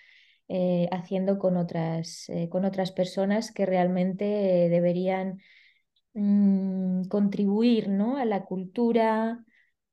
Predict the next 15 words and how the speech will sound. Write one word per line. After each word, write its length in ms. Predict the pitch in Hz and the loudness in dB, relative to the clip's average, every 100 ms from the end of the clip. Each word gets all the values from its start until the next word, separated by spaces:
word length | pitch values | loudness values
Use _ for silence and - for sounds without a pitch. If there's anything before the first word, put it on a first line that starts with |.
| _ | _
a, 720 | 202 185 180 180 180 175 170 170 165 170 170 _ _ _ _ _ _ _ - | -2 0 0 0 0 0 0 0 -2 -6 -14 _ _ _ _ _ _ _ -4
a 100 | 202 | -2
lo 180 | 196 | -2
que 320 | 196 208 202 202 | -2 -4 -2 -2
es, 220 | 202 - | -4 -2
eh, 200 | 202 196 | 0 0
la 140 | 196 | 0
sociedad, 840 | 196 214 208 - 190 220 233 226 240 - _ | -4 -8 -8 -4 0 2 4 2 -2 -10 _
pero 460 | 233 247 247 277 - | 2 2 2 -2 -10
desafortunadamente 1040 | 214 196 202 202 196 196 185 190 190 190 190 | -14 -10 -8 -8 -6 -4 -2 -2 -4 -4 -8
están 500 | 185 185 180 180 190 | -6 -6 -4 -4 -6
encerrados 600 | 185 190 185 180 170 - | -8 -10 -8 -10 -12 -12
en 80 | |
la 100 | 196 | -14
cárcel. 200 | 196 175 | -14 -20